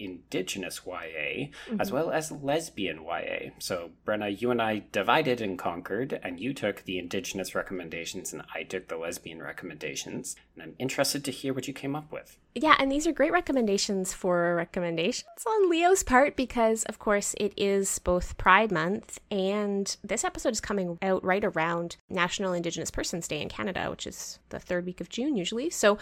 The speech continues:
Speaker 2: yeah, I think it's great. This suggestion was great, and I'm glad we're able to do it in this episode.
Speaker 1: Mm-hmm.
Speaker 2: So I kind of went in a different direction than I usually do for recommendations. I am gonna round up a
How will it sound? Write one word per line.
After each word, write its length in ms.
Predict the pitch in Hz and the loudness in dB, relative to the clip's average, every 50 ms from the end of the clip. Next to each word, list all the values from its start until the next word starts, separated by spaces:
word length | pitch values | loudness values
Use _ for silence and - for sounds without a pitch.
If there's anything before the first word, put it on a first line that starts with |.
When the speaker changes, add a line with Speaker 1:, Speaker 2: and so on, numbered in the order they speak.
| - - - - - - _ - 208 - 277 | -2 -10 -10 -10 -12 -14 _ -4 4 6 8
Speaker 2:
yeah, 240 | 285 269 208 165 - - | 10 10 10 8 8 6
I 100 | 196 202 | 4 2
think 420 | - 254 233 220 202 - - - - - _ _ | 2 0 0 0 -2 -4 -12 -16 -18 -20 _ _
it's 160 | - 220 - - | -2 0 0 0
great. 260 | - 202 185 - - _ _ _ _ - | 0 0 0 -2 -8 _ _ _ _ 4
This 140 | 220 214 | 6 6
suggestion 400 | - - 208 202 202 - - 190 | 6 4 4 4 2 2 0 0
was 120 | 185 175 - | 0 -2 0
great, 220 | - 165 175 - | 0 0 0 0
and 100 | - 180 | 0 0
I'm 100 | 170 170 | -2 0
glad 180 | 175 170 170 170 | 0 -2 -2 0
we're 160 | 175 170 170 | -2 -2 -2
able 80 | 170 170 | -2 -2
to 100 | 180 175 | -2 -2
do 140 | - 175 165 | 0 -2 -2
it 80 | 165 | -2
in 100 | 165 175 | -2 -4
this 140 | 185 - - | -6 -4 -6
episode. 480 | 202 - - 185 - - - - 208 - _ _ _ _ | -6 -4 -4 -4 -4 -4 -4 -4 -6 -8 _ _ _ _
Speaker 1:
Mm-hmm. 400 | - 113 - - 190 147 90 76 - - _ _ _ _ | -6 -4 -4 -4 -4 -4 -4 -6 -10 -16 _ _ _ _
Speaker 2:
So 640 | - - - 254 262 269 277 277 277 277 277 277 - - - | 0 4 6 6 6 6 6 4 6 6 4 4 2 2 2
I 160 | 262 311 339 | 4 4 4
kind 260 | - 370 381 359 359 | 4 2 2 4 4
of 540 | 392 392 359 - - - - - - - - - _ - | 4 2 2 -2 -6 -14 -14 -16 -18 -20 -20 -10 _ 0
went 140 | 339 349 370 | 2 4 4
in 60 | 403 | 4
a 20 | |
different 260 | 359 320 311 370 381 370 | 2 2 0 0 -2 0
direction 300 | 359 359 349 - 370 359 | 0 -2 -2 -2 -2 -2
than 80 | 349 339 | -2 -2
I 40 | |
usually 320 | 320 302 302 - - 339 330 | -2 -2 -4 -4 -4 -4 -4
do 160 | - 349 359 | -4 -6 -6
for 100 | - - | -2 -2
recommendations. 640 | 285 294 285 294 285 277 240 220 233 - 320 320 - | -2 -2 0 0 0 0 0 0 0 0 0 2 4
I 80 | - 277 | 4 6
am 200 | 254 254 269 285 | 6 6 4 4
gonna 220 | 294 330 311 269 | 4 4 4 4
round 280 | 214 202 202 202 208 214 | 4 4 4 6 4 4
up 100 | 214 | 2
a 40 | - | 2